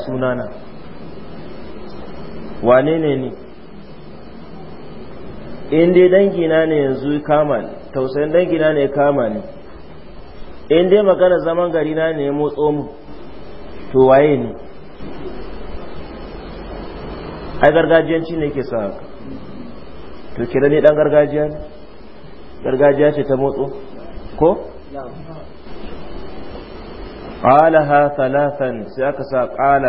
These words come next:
laha thalathan. Qalaha, manzo ya faɗi haka thalathan,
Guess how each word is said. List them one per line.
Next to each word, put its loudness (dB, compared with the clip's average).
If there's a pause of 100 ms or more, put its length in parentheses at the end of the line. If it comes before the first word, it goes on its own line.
laha -2
thalathan. -6 (180)
Qalaha, 4
manzo -2
ya 4
faɗi 2
haka 0 (760)
thalathan, 4